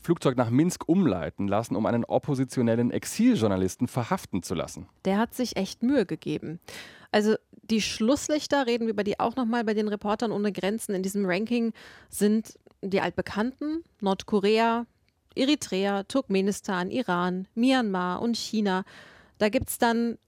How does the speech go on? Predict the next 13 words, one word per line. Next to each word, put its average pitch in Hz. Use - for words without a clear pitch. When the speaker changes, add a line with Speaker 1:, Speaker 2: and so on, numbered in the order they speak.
Speaker 2:
willkürliche 254
Verhaftungen 190
und 208
Verurteilungen. 190
Da 202
wird 220
die 208
komplette 226
Kontrolle 190
über -
alle 262
Informationsflüsse, 185
ähm, 180